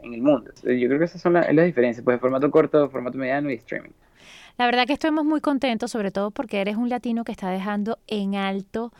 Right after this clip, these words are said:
Speaker 2: el nombre de todos en la industria, porque ahora todo es lo digital, lo que manda es lo digital, y después de la pandemia, ¿a dónde se ve,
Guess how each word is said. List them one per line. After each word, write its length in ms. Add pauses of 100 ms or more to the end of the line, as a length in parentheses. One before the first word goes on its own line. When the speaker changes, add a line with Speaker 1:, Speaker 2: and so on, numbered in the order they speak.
(580)
Speaker 2:
el 400
nombre 320
de 140
todos 920
en 140
la 100
industria, 640 (540)
porque 280
ahora 360
todo 360
es 140
lo 100
digital, 520
lo 80
que 120
manda 280
es 60
lo 100
digital, 520
y 80
después 320
de 80
la 100
pandemia, 680
¿a 120
dónde 280
se 200
ve, 320